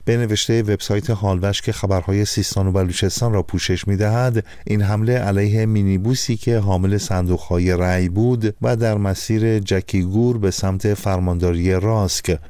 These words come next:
صورت گرفت. گروه ویژه اقدام مالی روز جمعه نام ایران را همچنان در لیست سیاه این نهاد باقی نگاه داشت.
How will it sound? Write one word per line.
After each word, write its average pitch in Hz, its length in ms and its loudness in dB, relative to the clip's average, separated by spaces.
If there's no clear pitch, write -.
صورت 82 480 0
گرفت. 71 500 -4
گروه 165 220 2
ویژه 143 600 0
اقدام 110 360 0
مالی 110 400 0
روز 117 240 -2
جمعه 98 480 0
نام 110 300 0
ایران 101 460 0
را 101 140 0
همچنان 98 580 0
در 101 180 0
لیست 98 460 0
سیاه 90 380 0
این 87 240 0
نهاد 90 500 0
باقی 95 360 0
نگاه 78 360 0
داشت. - 380 -4